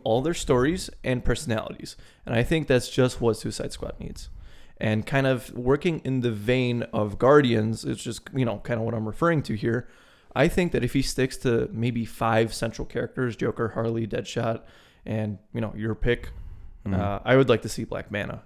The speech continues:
Speaker 1: 'cause I, you know, I kinda always dug Black Manta in Suicide
Speaker 2: Mm-hmm.
Speaker 1: Squad. Um, and, you know, your wild card fifth character, if he
Speaker 2: Mm-hmm.
Speaker 1: stuck to those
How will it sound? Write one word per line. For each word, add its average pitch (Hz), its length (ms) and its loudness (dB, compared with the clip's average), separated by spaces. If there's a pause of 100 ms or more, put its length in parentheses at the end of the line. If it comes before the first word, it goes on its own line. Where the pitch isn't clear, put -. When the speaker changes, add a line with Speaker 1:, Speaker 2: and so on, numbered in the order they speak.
(100)
Speaker 1:
'cause 110 160 -8
I, 104 240 -6
you - 100 -4
know, 90 80 -6
I 95 40 -10
kinda 98 260 -6
always - 260 -10
dug - 200 -8
Black - 220 -8
Manta - 180 -8
in - 60 -8
Suicide - 300 -6
Speaker 2:
Mm-hmm. 101 80 2
Speaker 1:
Squad. 104 320 -4 (440)
Um, 101 320 -2 (220)
and, 107 260 0
you 113 60 0
know, 107 160 -2 (240)
your 113 360 4
wild 110 300 6
card 113 240 -2
fifth - 180 2
character, 120 520 0 (200)
if - 20 -4
he 120 40 -2
Speaker 2:
Mm-hmm. 110 160 4
Speaker 1:
stuck 180 300 4
to 143 80 2
those 135 340 6